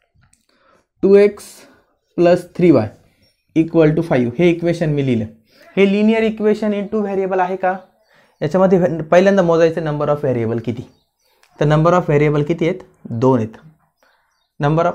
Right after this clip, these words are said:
आता त्याच्यानंतर बघायचं व्हेरिएबल. ह्या व्हेरिएबलची पॉवर किती? इथं पॉवरला काहीच नसतं म्हणजे वन असतं.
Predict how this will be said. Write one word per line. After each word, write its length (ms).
आता 340
त्याच्यानंतर 460
बघायचं 340
व्हेरिएबल. 440
ह्या 200
व्हेरिएबलची 520
पॉवर 280
किती? 240
इथं 180
पॉवरला 400
काहीच 220
नसतं 260
म्हणजे 180
वन 180
असतं. 240